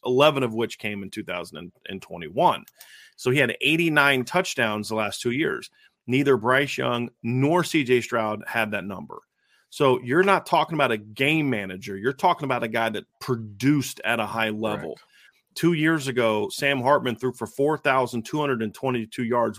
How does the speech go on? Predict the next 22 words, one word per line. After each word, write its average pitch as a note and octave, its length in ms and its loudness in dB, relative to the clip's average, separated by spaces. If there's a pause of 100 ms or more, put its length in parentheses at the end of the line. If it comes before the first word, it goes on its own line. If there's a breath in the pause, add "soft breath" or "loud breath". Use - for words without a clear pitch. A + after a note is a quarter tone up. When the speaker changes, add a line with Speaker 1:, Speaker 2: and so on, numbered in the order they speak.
Speaker 1:
which, E3 200 -4
by G3+ 180 6
the C#3 100 0
way, B2+ 180 4
would A#2 300 2
be B2 160 2
a A#2 40 0
Notre A2+ 280 -2
Dame A2 240 -4
record A2 320 -6
by G2+ 220 -6 (260)
about A2+ 340 -2 (140)
three A#2 240 -8
hundred G#2+ 300 -6
yards. G#2+ 360 -4
Brady A2+ 280 -6
Quinn A2 260 -6
obviously G#2+ 340 -8
has G#2+ 140 -8
the G#2+ 140 -6
all-time G2+ 360 -8
record G#2 300 -8